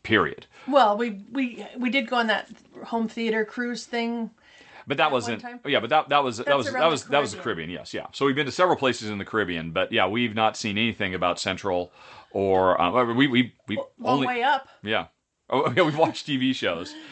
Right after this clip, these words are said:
Speaker 2: Yeah.
Speaker 1: Uh, so yeah, Costa Rica and, uh, re-, really anything down there is kind of, Belize. Nope.
Speaker 2: Mm.
Speaker 1: And it's something we never talked about. Iceland. Uh, I always get Iceland and Greenland mixed up.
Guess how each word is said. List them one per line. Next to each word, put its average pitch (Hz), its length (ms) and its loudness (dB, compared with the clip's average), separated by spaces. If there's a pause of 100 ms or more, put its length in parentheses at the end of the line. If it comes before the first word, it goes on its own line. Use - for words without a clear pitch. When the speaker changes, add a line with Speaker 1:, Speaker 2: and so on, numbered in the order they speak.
(120)
Speaker 2:
Yeah. 214 200 -8
Speaker 1:
Uh, 107 400 4
so 131 140 -2
yeah, 123 200 2
Costa 127 340 -6
Rica 110 600 0 (100)
and, 90 380 -4
uh, 87 120 -2
re-, 98 200 -2
really 98 320 0
anything 92 320 -6
down 82 200 0
there 82 240 -2
is 80 180 -10
kind - 260 -8 (240)
of, 107 80 -8
Belize. 127 840 2 (480)
Nope. 110 320 0 (420)
Speaker 2:
Mm. 220 400 -14
Speaker 1:
And 117 200 2
it's 123 140 -2
something 135 440 -6
we 147 60 -6
never 139 120 -4
talked 143 260 0
about. 82 200 -10 (100)
Iceland. 135 640 -2 (680)
Uh, 107 400 6
I 101 80 -10
always 165 180 4
get 147 120 0
Iceland 120 320 0
and 104 80 -4
Greenland 95 380 -4
mixed 80 220 -10
up. 65 140 -8